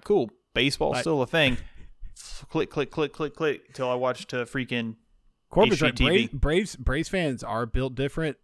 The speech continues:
Speaker 2: Um, and I'm a Braves fan. I have a Braves sticker on my truck. But the thing is, I love going to the games. Love the
Speaker 1: See, that's
Speaker 2: team.
Speaker 1: different, though. Like,
Speaker 2: But,
Speaker 1: the
Speaker 2: like,
Speaker 1: in-person situation.
Speaker 2: Yeah.
Speaker 1: Much different than my couch situation.
Speaker 2: Right.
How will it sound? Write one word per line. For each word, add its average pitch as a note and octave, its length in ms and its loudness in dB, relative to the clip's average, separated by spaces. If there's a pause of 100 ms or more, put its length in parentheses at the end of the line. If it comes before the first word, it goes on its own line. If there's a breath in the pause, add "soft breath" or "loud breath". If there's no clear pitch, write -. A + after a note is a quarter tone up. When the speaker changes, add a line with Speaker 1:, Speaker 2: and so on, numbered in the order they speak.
Speaker 2:
Um, A2+ 420 -2
and B2+ 80 -4
I'm C#4+ 160 6
a - 40 2
Braves A2+ 280 -4
fan. G#2+ 340 -6
I D#3+ 120 6
have A#3+ 100 4
a D3 40 0
Braves C3 280 0
sticker - 380 -4
on E3+ 60 0
my E3 120 2
truck. F#3 520 0
But C3 180 0
the A2+ 60 -10
thing D3+ 260 -2
is, F#3+ 400 0 (840 soft breath)
I A#2 600 -2 (100)
love B2 380 0
going D#3 220 2
to F3 60 0
the G#3 80 -4
games. A#2+ 540 -6 (640)
Love B2+ 200 -4
the - 40 -8
Speaker 1:
See, C#4 80 0
that's C3 220 2
Speaker 2:
team. A2 160 -6 (140)
Speaker 1:
different, G#2+ 400 -6
though. F#2+ 160 -6
Like, F#2 100 -10
Speaker 2:
But, A#2+ 180 0
Speaker 1:
the A#2+ 60 -2
Speaker 2:
like, A#2 180 2
Speaker 1:
in-person B2+ 560 2
situation. G#2 640 -6
Speaker 2:
Yeah. G2 280 -2 (540)
Speaker 1:
Much B2+ 260 -4
different A2 260 -4
than G#2 160 -6
my G2+ 80 -8
couch G#2 340 -6
situation. G2 520 -12 (600)
Speaker 2:
Right. A#2+ 540 -6